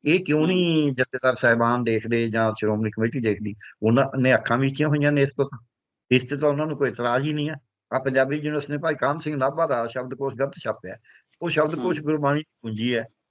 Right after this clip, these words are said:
Speaker 1: ਤੇ ਉਹਦੇ ਉੱਤੇ ਵੀ ਇਹ ਚੁੱਪ ਹੈ ਸ਼੍ਰੋਮਣੀ ਕਮੇਟੀ ਤੇ ਇਹ, ਅਹ, ਜਥੇਦਾਰ ਸਾਹਿਬਾਨ। ਸੋ ਮੈਨੂੰ ਐਂ ਲੱਗਦਾ ਵੀ ਜਿਹੜਾ ਸਿੱਖ ਇਤਿਹਾਸ ਹੈ, ਜਿਹਦੇ ਆਧਾਰ ਦੇ ਉੱਤੇ ਸਿੱਖ ਕੌਮ ਖੜੀ ਹੈ,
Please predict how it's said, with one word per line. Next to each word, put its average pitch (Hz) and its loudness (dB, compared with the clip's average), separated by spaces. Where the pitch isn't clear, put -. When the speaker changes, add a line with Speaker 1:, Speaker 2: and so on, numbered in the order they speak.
Speaker 1:
ਤੇ 147 -4
ਉਹਦੇ 180 0
ਉੱਤੇ 160 2
ਵੀ 151 2
ਇਹ 160 0
ਚੁੱਪ 143 -2
ਹੈ 131 -2
ਸ਼੍ਰੋਮਣੀ 127 -4
ਕਮੇਟੀ 135 -4
ਤੇ 120 0
ਇਹ, 113 -2
ਅਹ, 107 -2
ਜਥੇਦਾਰ 110 0
ਸਾਹਿਬਾਨ। 107 0
ਸੋ - 0
ਮੈਨੂੰ 220 2
ਐਂ 208 6
ਲੱਗਦਾ 190 4
ਵੀ 240 -4
ਜਿਹੜਾ 208 0
ਸਿੱਖ - -2
ਇਤਿਹਾਸ 156 2
ਹੈ, 131 -2
ਜਿਹਦੇ 180 -4
ਆਧਾਰ 147 -2
ਦੇ 208 0
ਉੱਤੇ 233 -2
ਸਿੱਖ 214 -4
ਕੌਮ 185 -2
ਖੜੀ 180 -4
ਹੈ, - -2